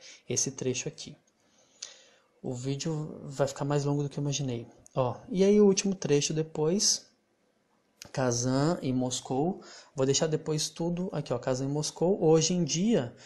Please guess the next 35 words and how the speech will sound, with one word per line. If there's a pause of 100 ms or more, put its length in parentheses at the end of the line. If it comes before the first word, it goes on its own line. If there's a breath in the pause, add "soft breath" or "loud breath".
(220 loud breath)
se
você
for
viajar
em
primeiro
de
setembro
de, (100)
de
dois
mil
e
vinte
e
um, (680 loud breath)
vai
ficar
na
primeira
classe
cem,
cento
e
um
dólares,
né,
seiscentos
reais
mais
ou
menos,
na
segunda
classe,